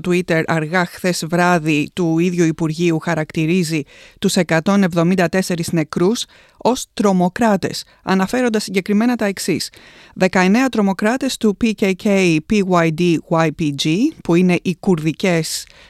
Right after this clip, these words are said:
ε, οργανώσεις, α, έχουν σκοτωθεί σε αεροπορικές επιδρομές εναντίον ενός καταφυγίου στην Ras Al Ain,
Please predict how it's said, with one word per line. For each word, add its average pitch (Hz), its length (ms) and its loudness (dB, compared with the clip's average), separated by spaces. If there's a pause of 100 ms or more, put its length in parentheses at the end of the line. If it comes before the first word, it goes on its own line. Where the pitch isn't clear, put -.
ε, 151 300 -4
οργανώσεις, 156 920 0 (500)
α, 156 140 -6
έχουν 240 300 2
σκοτωθεί 196 540 0
σε - 140 -2
αεροπορικές 180 680 0
επιδρομές 170 540 0
εναντίον 214 420 0
ενός 202 220 0
καταφυγίου 190 760 -2
στην 185 440 0
Ras 196 240 0
Al 170 200 0
Ain, 196 420 2